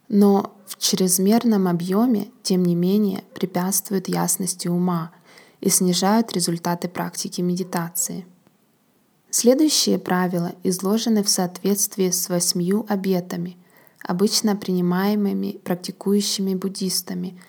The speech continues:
во время праздников или интенсивных курсов медитации. Они состоят из трёх обетов, изложенных ниже, пяти обетов,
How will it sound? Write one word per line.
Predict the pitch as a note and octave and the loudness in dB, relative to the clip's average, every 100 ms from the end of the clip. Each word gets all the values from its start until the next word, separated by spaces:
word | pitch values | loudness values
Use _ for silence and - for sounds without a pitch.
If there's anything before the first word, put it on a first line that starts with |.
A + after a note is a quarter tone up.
| - - | -12 -8
во | |
время | F3+ F#3 F3 E3+ | -4 0 0 0
праздников | F3 F3+ G#3 - G#3+ G3+ G3 _ _ _ | -2 -2 0 -2 -4 -6 -10 _ _ _
или | F#3 F3 | 0 2
интенсивных | E3+ F3 E3+ - - G3 G3+ G3+ - | 0 -2 -4 -2 -2 -4 -2 -4 -6
курсов | - F3 - F3+ F3 - _ - | -10 -6 -6 -6 -10 -18 _ -12
медитации. | F3+ F3+ F3+ E3+ E3+ - G3 G#3+ _ _ _ _ _ _ _ _ _ - | -10 -8 -6 -8 -4 -6 -6 -10 _ _ _ _ _ _ _ _ _ 2
Они | G3+ C4 | 6 6
состоят | D4 A#3 - F#3 F#3 F#3 | 4 2 2 2 2 0
из | - F3+ | -4 -4
трёх | - F#3 - | -2 -4 -4
обетов, | F3 G3 A#3 G#3 G3 - - | -2 0 0 -2 -8 -12 -4
изложенных | F3+ F3+ F#3 G3 G3+ G#3+ G#3+ | -2 0 0 2 2 0 0
ниже, | G3+ F3+ F3 F3+ - _ _ - | 2 2 -2 -8 -14 _ _ -10
пяти | F3+ - C#4 | -6 0 2
обетов, | A3+ F#3 F3 F#3 | 2 0 -4 -6